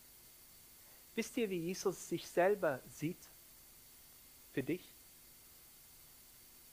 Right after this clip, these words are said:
Jesus sieht sich selber, dass er hundert Prozent ausreichend für dich. Siehst du ihn auch so?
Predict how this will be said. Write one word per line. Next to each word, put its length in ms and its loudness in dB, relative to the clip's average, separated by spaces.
Jesus 440 0
sieht 220 -2
sich 260 -6
selber, 680 4
dass 320 4
er 360 0
hundert 440 0
Prozent 640 -2
ausreichend 1000 0
für 80 -8
dich. 200 -8
Siehst 300 -8
du 40 -6
ihn 140 -8
auch 220 -4
so? 240 -4